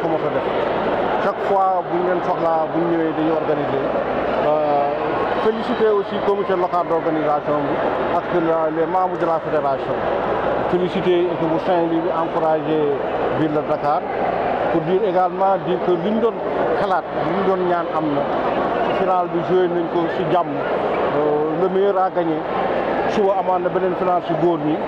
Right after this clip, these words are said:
Fédération li mu wax mooy état daf ko dénk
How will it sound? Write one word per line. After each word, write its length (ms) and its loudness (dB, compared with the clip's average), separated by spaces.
Fédération 540 2
li 100 2
mu 140 0
wax 100 0
mooy 140 2
état 240 2
daf 220 -4
ko 80 4
dénk 240 2